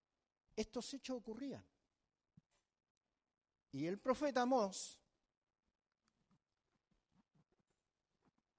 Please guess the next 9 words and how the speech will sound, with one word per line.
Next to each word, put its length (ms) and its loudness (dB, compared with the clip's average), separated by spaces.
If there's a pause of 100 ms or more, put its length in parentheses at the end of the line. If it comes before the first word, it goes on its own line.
(880)
lo 160 0
relató 580 -4 (1200)
hace 280 -2
dos 220 -6
mil 320 -8
ochocientos 800 -12
años 300 -6
atrás. 380 -20 (1300)
Sorprendente. 680 -10